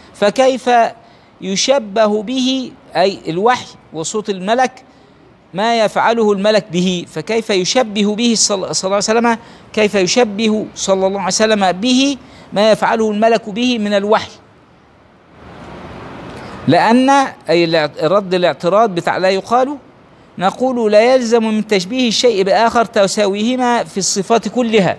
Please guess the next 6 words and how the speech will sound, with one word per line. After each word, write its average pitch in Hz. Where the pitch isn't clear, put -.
خلاص؟ 180
اللي 139
هي 175
مسألة 165
الإيه؟ 185
المثال 196